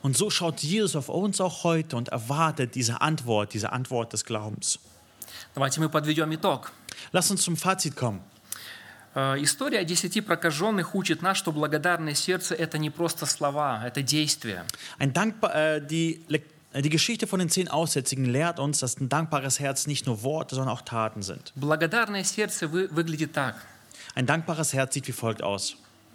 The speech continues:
Speaker 2: Оно понимает источник всех своих благословений.
Speaker 1: Ein dankbares Herz versteht die Quelle der Segnungen.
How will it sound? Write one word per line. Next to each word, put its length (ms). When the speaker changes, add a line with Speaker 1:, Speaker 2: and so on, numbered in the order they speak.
Speaker 2:
Оно 200
понимает 720
источник 720
всех 360
своих 340
благословений. 760
Speaker 1:
Ein 200
dankbares 540
Herz 280
versteht 560
die 60
Quelle 360
der 140
Segnungen. 500